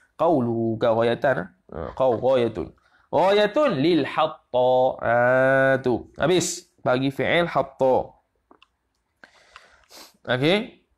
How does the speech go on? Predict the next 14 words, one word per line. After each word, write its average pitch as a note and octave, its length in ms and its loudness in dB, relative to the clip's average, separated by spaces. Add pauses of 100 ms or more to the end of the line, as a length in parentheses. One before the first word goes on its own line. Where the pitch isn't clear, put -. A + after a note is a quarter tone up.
(220)
Habis. D#3+ 480 0
Qauluhu D3+ 880 2
qaulun D3 480 0
nazimi. C#3+ 640 0 (160)
Kata C3+ 400 2 (240)
nazim. A#2+ 400 0 (340)
Syumusul D3 800 -2
ma'rifati. C#3 880 0 (720)
Kita D3+ 320 -2
nak C3 160 2
guna, D#3+ 480 0
nak C3 160 0
kata C#3+ 320 0
syumusul D3+ 720 -2